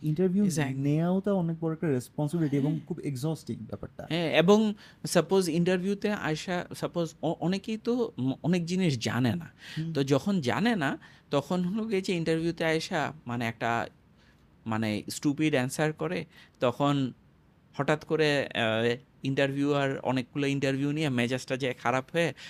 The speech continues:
Speaker 2: তারপরে দিয়ে দেয় একটা ঝাড়ি। তো তারপরে কিন্তু জিনিসটা কিন্তু মানে টোটাল একটা নেগেটিভ এক্সপেরিয়েন্স তৈরি করে। Rather যদি আমি অ-, মানে with the power of technology আমি যদি এই জিনিসটাকে অটোমেট করে ফেলতে পারি,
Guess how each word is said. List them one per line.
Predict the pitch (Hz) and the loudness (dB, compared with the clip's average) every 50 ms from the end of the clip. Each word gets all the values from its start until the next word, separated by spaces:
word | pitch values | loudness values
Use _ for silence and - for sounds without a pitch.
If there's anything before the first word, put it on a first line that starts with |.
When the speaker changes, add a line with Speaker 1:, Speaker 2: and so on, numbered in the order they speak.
| - - | -12 -4
Speaker 2:
তারপরে | - 143 135 147 143 143 | -2 0 0 2 2 2
দিয়ে | 135 131 131 127 | 4 6 6 6
দেয় | 120 120 | 6 4
একটা | 113 - 123 117 | 4 4 0 0
ঝাড়ি। | 107 - 160 104 92 92 - - - - - - - - - - | 0 -2 -6 -6 -8 -8 -10 -12 -20 -20 -20 -20 -20 -12 -2 4
তো | 165 156 | 4 6
তারপরে | 156 156 160 - 196 196 | 6 6 4 6 4 4
কিন্তু | 190 208 214 220 214 196 | 4 2 0 0 2 0
জিনিসটা | 170 156 160 165 175 165 - - 185 170 160 | 2 2 0 0 0 -2 -2 0 0 0 0
কিন্তু | 165 - 160 160 156 165 156 151 147 143 135 - - | 0 -2 -4 -4 -2 0 0 2 0 0 -2 -4 -6
মানে | - 120 117 113 107 110 110 110 110 113 104 - - 107 - | -4 -2 0 0 0 0 0 0 0 -2 -2 -6 -8 -6 0
টোটাল | - - 165 170 160 156 | 0 2 2 2 2 2
একটা | 147 139 156 147 | 0 -2 -2 0
নেগেটিভ | 143 135 127 135 131 143 135 | 2 2 4 4 4 4 2
এক্সপেরিয়েন্স | 131 123 - - - 120 117 120 113 117 117 113 - | 2 0 -2 -2 0 0 2 2 2 0 0 -2 0
তৈরি | - 107 101 101 101 | 0 0 0 0 -2
করে। | - 85 85 98 101 - - - - - - - | -4 -6 -8 -8 -10 -12 -16 -20 -20 -12 -2 2
Rather | 110 127 143 156 196 220 214 | 4 4 4 4 2 0 0
যদি | 208 196 196 196 208 | 0 -2 -2 0 0
আমি | 196 190 196 202 | -2 -2 -2 -2
অ-, | 190 - - - 107 - - - | -2 -2 -2 -4 -4 -6 -6 -6
মানে | - 143 143 147 147 - - - | -4 -2 0 0 -2 -2 -2 -2
with | 135 143 151 - | 0 0 2 4
the | - - | 4 4
power | - 139 131 139 156 160 160 160 | 4 4 4 6 6 6 4 4
of | - - | 0 2
technology | - 147 135 143 143 135 127 131 120 117 113 | 0 0 2 2 -2 0 0 0 0 0 -2
আমি | 110 113 123 131 | -2 -2 -2 -2
যদি | 131 131 139 | -2 0 0
এই | 139 135 | 0 0
জিনিসটাকে | 135 131 139 135 - - 147 147 - 135 | 0 -2 -4 -4 -4 -4 -6 -2 0 0
অটোমেট | 127 - 139 131 139 135 - | 0 2 0 -2 -2 -4 -4
করে | - 143 127 127 | -4 -2 -2 -2
ফেলতে | 123 - 131 127 - 131 131 | -2 -4 -10 -8 -6 -4 -4
পারি, | 127 117 113 123 | -4 -4 -4 -6